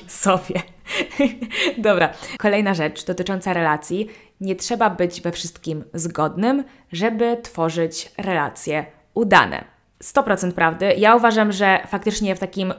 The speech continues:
fundamencie te wartości raczej będą się pokrywać, bo to są takie aspekty, gdzie po prostu, no, nie ma bata, jak ktoś w coś wierzy, ma jakieś konkretne zachowania, światopogląd,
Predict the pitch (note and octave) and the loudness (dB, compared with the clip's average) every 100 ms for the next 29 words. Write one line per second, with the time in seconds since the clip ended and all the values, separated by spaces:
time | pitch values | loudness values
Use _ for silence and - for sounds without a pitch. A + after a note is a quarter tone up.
0 | - - G3+ G3 F#3 F3+ F3 E3+ D#3+ D#3+ | -10 -8 -2 0 4 4 4 2 0 0
1 | - A3 A#3 B3 - - G#3 F3+ F#3 F#3 | 0 4 6 6 2 -4 -2 2 0 0
2 | F3+ - - E3+ E3 - F3 E3+ E3 F3+ | -2 -2 -4 0 0 -2 -2 -2 -2 -2
3 | E3 D#3 D3 D#3 D#3 D#3+ E3 - F3+ - | 0 -2 -2 -2 -2 -4 -4 -6 -6 -4
4 | F#3+ A3 G3+ E3 F3 F3 F3 - - F#3 | 0 0 0 2 4 4 2 -14 -8 -4
5 | G#3 G#3 G#3 F#3+ - G3 - F#3+ F3 F#3 | -2 0 0 0 0 -4 -2 -4 -4 -4
6 | F#3+ G3+ F#3 - F#3+ F3+ F3+ A3+ A3 F#3 | -6 -6 -6 -2 0 0 2 2 4 4
7 | F3 F#3 F3+ - E3+ E3+ - - - E3+ | 4 6 6 6 2 -2 -4 -14 -4 -4
8 | - - C3+ C#3+ F3 G#3+ G3 F#3+ F#3 - | -4 -8 -8 -2 4 4 4 2 2 -2
9 | - F3+ D#3+ D#3+ D#3 - D#3 E3 D#3+ D#3+ | -14 -4 -4 -4 -8 -8 -6 -6 -4 -4
10 | D3+ - - D#3 E3 - E3+ G#3+ A3 F#3+ | -4 -6 -14 -4 -4 -2 4 6 6 4
11 | F#3 - - - G#3 G#3 G3+ F#3 E3 E3+ | 4 0 -12 -4 -2 -2 0 0 2 0
12 | E3 E3+ | 0 -6